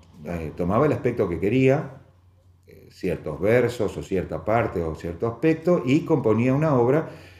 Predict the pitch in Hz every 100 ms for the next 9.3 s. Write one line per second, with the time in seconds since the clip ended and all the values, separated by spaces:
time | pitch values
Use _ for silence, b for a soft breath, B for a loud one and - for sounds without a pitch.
0 | B 131 143 143 143 147 - - - 101
1 | 98 110 104 92 95 101 127 110 107 95
2 | 120 135 147 117 82 80 90 98 90 78
3 | - - - - - - - 80 76 82
4 | 90 98 131 156 160 B B B B -
5 | - 90 82 85 87 73 71 71 78 95
6 | 98 104 87 90 92 90 104 110 - -
7 | - - _ - - - - - 123 127
8 | 127 131 143 147 143 151 156 147 147 139
9 | 139 151